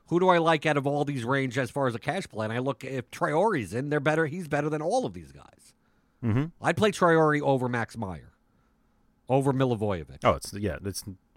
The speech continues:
Speaker 2: yeah.
Speaker 1: I'd,
Speaker 2: That's
Speaker 1: I'd,
Speaker 2: not even
Speaker 1: I'd say play Traore over Matinho. And if I'm saying that, you know, the world is, like, flat now.
Speaker 2: Yeah.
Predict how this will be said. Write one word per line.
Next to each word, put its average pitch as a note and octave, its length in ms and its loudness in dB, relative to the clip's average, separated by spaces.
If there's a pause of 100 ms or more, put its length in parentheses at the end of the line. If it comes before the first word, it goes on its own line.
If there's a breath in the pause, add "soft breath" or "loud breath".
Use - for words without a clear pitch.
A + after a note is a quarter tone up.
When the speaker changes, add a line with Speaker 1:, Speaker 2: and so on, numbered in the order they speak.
(240)
Speaker 2:
yeah. A2+ 120 -8 (120)
Speaker 1:
I'd, F3 160 6
Speaker 2:
That's - 180 0
Speaker 1:
I'd, F#3 120 6
Speaker 2:
not F#3+ 80 -2
even F3 120 -4
Speaker 1:
I'd G3+ 220 2
say A3 160 2
play G3 240 0
Traore F#3 480 4
over D#3+ 260 0
Matinho. G3+ 560 -4 (360)
And D3 100 -10
if D3 80 -6
I'm G#3+ 160 0
saying F3+ 340 -4
that, A3+ 320 -2
you C#3+ 80 -2
know, F#3 160 0
the F3 80 -4
world G3+ 320 0
is, F3+ 200 -4
like, F#3+ 180 -6
flat C4+ 400 -4
now. - 340 -14
Speaker 2:
Yeah. D2 200 -4